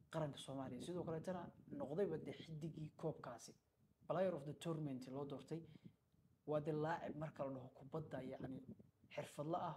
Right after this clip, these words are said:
oo laacib bannaankiisa ku dhacaya. Wiilkan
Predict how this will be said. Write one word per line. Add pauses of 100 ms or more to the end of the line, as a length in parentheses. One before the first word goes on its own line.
(120)
oo
laacib
bannaankiisa
ku
dhacaya. (680)
Wiilkan